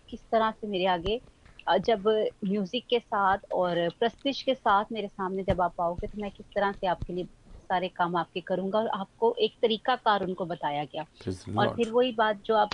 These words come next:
Speaker 1: यरू की कर रहे हैं, वो भी बिल्कुल इसी तरह ही है कि वहाँ पर भी उन्होंने वही तरीका अपनाया जो कि उनको कहानत के लिए, अ, खुदावंद की तरफ से मिला था काहिनों को, कि आपने मेरे सामने इस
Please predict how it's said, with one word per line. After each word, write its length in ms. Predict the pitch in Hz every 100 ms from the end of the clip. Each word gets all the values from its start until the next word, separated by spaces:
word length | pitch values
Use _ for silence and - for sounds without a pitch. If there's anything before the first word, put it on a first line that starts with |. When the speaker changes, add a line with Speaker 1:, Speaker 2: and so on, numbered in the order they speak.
| -
Speaker 1:
यरू 300 | 190 214 233
की 140 | 247 247
कर 220 | 226 190
रहे 280 | 190 190 202
हैं, 240 | 190 214 - - _ -
वो 60 | 220
भी 120 | 240
बिल्कुल 320 | 226 226 247
इसी 200 | - -
तरह 220 | 220 220
ही 160 | 220 220
है 120 | 240
कि 140 | 247 269
वहाँ 360 | 208 202 226 254
पर 100 | 240
भी 120 | 247
उन्होंने 380 | - 226 233 247
वही 340 | 185 185 226
तरीका 340 | 247 220 -
अपनाया 440 | 202 - 190 180 214
जो 180 | 202 190
कि 180 | -
उनको 360 | 202 202 - 233 277 - - - -
कहानत 400 | 208 202 190 196 -
के 100 | 220
लिए, 420 | 214 196 214 208
अ, 160 | 196 - 170 165 160 160 160
खुदावंद 360 | - 196 190 196
की 80 | 208
तरफ 260 | 208 196
से 60 | 220
मिला 280 | 196 180 202
था 120 | 214
काहिनों 440 | 196 185 185 196
को, 200 | 196 233 269 _ _ _
कि 60 | -
आपने 440 | - 208 - 226
मेरे 240 | 220 214 220
सामने 400 | - 202 214 214
इस 160 | -